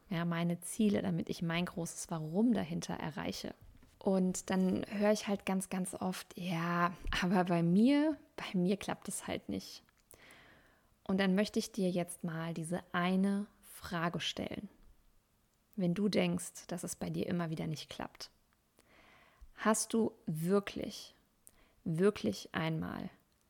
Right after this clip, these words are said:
an dieser Sache für ein Jahr gearbeitet? Hast du es wirklich mal ein ganzes Jahr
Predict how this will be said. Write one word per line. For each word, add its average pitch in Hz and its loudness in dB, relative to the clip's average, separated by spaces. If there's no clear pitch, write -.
an 196 4
dieser 196 4
Sache - -4
für - -4
ein 185 4
Jahr 160 0
gearbeitet? - -8
Hast - -2
du 208 0
es - -2
wirklich 196 0
mal 202 -6
ein 196 6
ganzes 175 -2
Jahr 160 -4